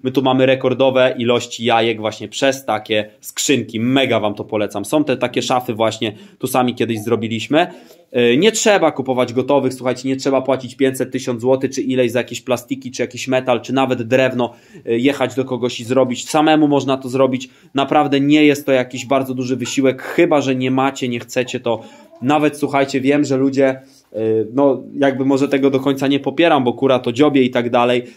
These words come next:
ale wiem, że nawet jakieś posłanie po psie, po kocie, po jakichś zwierzętach domowych im rzuca i kury też tam jajka znios-,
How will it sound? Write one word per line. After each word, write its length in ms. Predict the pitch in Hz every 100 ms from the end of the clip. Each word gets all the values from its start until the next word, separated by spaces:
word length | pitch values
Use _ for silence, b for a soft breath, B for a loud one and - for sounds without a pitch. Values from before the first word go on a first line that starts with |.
| B
ale 160 | 120 135
wiem, 220 | 139 143
że 100 | 131
nawet 240 | 131 131
jakieś 220 | 127 131 -
posłanie 640 | 127 - 131 147 165 147
po 140 | -
psie, 340 | 127 - - 160
po 100 | 135
kocie, 380 | 131 151 151 139
po 120 | 135
jakichś 280 | 123 117 123
zwierzętach 600 | 113 120 131 156 147 131
domowych 680 | 123 131 131 127 131 - _ _ 139
im 120 | 143
rzuca 320 | 131 151 135
i 60 | 131
kury 240 | 139 139
też 180 | 131 127
tam 160 | 123
jajka 480 | 117 117 117 113 110 B B
znios-, 380 | 113 135 131